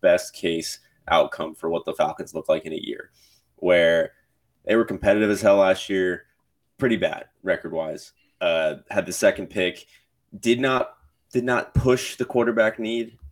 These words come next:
um, didn't force it. They were okay with Goff. Goff's pretty de-, like, if, if, if you're okay with Mariota, like, or Ridder, like, great. And just add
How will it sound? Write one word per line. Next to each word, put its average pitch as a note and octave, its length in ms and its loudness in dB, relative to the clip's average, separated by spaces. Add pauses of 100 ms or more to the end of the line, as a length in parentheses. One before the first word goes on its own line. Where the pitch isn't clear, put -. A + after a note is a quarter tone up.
um, F#2 340 -2
didn't G#2+ 280 -6
force A2+ 420 -2
it. A#2+ 240 2
They F#2 120 2
were G#2 180 4
okay G#2 280 2
with B2 200 2
Goff. A2 420 2
Goff's E2 280 2
pretty A2+ 260 -2
de-, G#2 160 -4
like, F#2+ 160 0
if, - 260 -10
if, - 280 -12
if - 120 -12
you're D#2+ 100 -4
okay E2+ 240 -2
with A#2+ 140 2
Mariota, A#2+ 520 2
like, A2+ 260 -6 (320)
or E2 140 -4
Ridder, G#2+ 440 2
like, D#2 220 -6 (380)
great. G2+ 420 2 (540)
And G#2 140 -4
just C3+ 460 -4 (440)
add A#2 560 0